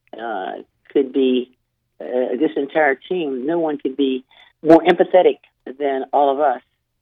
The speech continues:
our Rutgers family, you know, for Erica and the importance of her getting a degree. And I tell you what, you're talking about somebody that's proud. When I, when I talk to recruits now and I talk to them about somebody who knows how to give back, that's what it's all about.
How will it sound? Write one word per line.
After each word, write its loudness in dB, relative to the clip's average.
our -4
Rutgers -8
family, -10
you -8
know, -4
for -2
Erica 0
and -12
the -4
importance -2
of -4
her 0
getting 0
a -4
degree. -2
And 0
I 2
tell 0
you 0
what, 0
you're -10
talking -2
about -4
somebody -6
that's -12
proud. 0
When -2
I, -2
when -2
I 2
talk 0
to -4
recruits -4
now 0
and -4
I -4
talk -4
to -20
them -6
about 0
somebody 2
who -4
knows -2
how -4
to -2
give -4
back, 4
that's -4
what 4
it's -10
all 4
about. -4